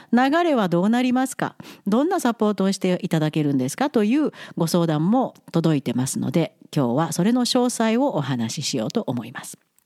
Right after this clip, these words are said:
まず最初、メールでお申し込み、お問い合わせをいただいて、やり取りを行います。その後、カナダクラブEの受講料を送金していただきます。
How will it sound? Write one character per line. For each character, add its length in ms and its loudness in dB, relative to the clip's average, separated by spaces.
ま 120 0
ず 100 2
最 220 2
初、 240 0
メ 200 4
ー 40 0
ル 120 0
で 340 0
お 120 0
申 160 2
し 100 -4
込 140 2
み、 160 2
お 80 0
問 160 0
い 40 0
合 80 0
わ 60 0
せ 120 -6
を 80 -4
い 60 -4
た 120 -6
だ 120 -2
い 100 -4
て、 280 -2
や 140 0
り 120 0
取 200 0
り 40 -2
を 140 2
行 240 -4
い 200 -6
ま 120 -12
す。 160 -12
そ 160 0
の 180 2
後、 320 0
カ 140 0
ナ 100 2
ダ 100 0
ク 120 -2
ラ 100 2
ブ 100 0
E 140 0
の 80 0
受 200 0
講 280 0
料 260 0
を 160 0
送 280 -2
金 300 -4
し 100 -6
て 100 0
い 80 -2
た 100 -4
だ 120 -4
き 160 -14
ま 100 -10
す。 160 -6